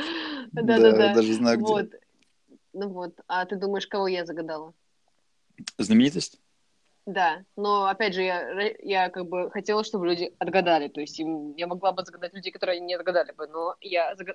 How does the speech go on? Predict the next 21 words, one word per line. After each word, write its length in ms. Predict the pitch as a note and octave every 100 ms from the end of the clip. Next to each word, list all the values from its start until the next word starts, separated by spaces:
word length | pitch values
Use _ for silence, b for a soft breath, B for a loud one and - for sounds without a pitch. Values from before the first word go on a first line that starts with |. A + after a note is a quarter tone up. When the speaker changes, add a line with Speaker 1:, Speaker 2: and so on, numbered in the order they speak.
| A3 -
Speaker 1:
как 160 | A3+
бы 160 | A3 G#3+ B B _
фраза, 340 | - B3+ D4 F#4+
которую 300 | F4 B3+ B3+
можно 260 | B3 B3
было 180 | A#3 A3+
сказать, 420 | - A3+ B3 E4
это 160 | F4 C4
то, 220 | - A3
что 420 | A3 - G3+ G3 F#3+
какой 300 | G#3+ G#3+ G3+
по 80 | G3+
национальности 560 | F#3+ A3 G#3+ C4 C#4
человек, 400 | C4+ D#4+ D4+ D#4+ -
где 200 | B3 G#3
он 120 | G#3
живёт, 380 | G#3 F#3 G#3+ E4+ _ _ _ _ _ _ _ -
до, 480 | G#3+ F3 G#3 A3+ G3+
вплоть 280 | - A#3 G#3
до 100 | G#3
города, 520 | G3 G#3+ G#3 F#3 F#3